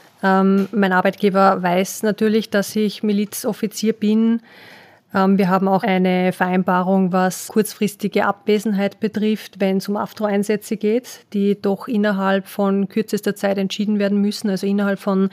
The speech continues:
wenn der Alarm kommt, muss ich innerhalb von, ja, längstens dreißig Minuten wissen, ob ich den Einsatz fahren kann oder nicht. Das muss natürlich auch mit dem Arbeitgeber abgestimmt sein. Da war die Universität sehr unterstützend und entgegenkommend, was diese Vereinbarung betrifft.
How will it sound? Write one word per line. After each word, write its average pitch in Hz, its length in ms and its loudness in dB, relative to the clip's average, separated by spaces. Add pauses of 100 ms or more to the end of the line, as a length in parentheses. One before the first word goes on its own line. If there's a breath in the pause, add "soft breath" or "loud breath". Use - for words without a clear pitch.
(280 loud breath)
wenn 196 180 2
der 196 100 2
Alarm 190 320 4
kommt, 208 200 0
muss 196 180 0
ich 202 100 -8
innerhalb 196 380 0
von, 196 640 0
ja, 196 200 0
längstens 196 420 0
dreißig - 400 -4
Minuten 208 400 0
wissen, 202 320 -4
ob 202 160 -4
ich 190 100 -4
den 202 140 -2
Einsatz 196 580 -6
fahren 196 280 -2
kann 196 240 -2
oder 190 160 0
nicht. 208 340 -2
Das 190 140 -4
muss 202 120 0
natürlich 190 300 -4
auch 180 120 -4
mit 196 120 -4
dem 185 80 -4
Arbeitgeber 190 480 -4
abgestimmt 208 600 -4
sein. 196 320 0 (500 loud breath)
Da 185 180 0
war 180 160 2
die 185 140 0
Universität 185 640 0
sehr 190 220 0
unterstützend 202 640 -2
und 196 100 0
entgegenkommend, 220 720 -2
was 208 180 -4
diese 202 420 -2
Vereinbarung 190 560 0
betrifft. 196 420 -2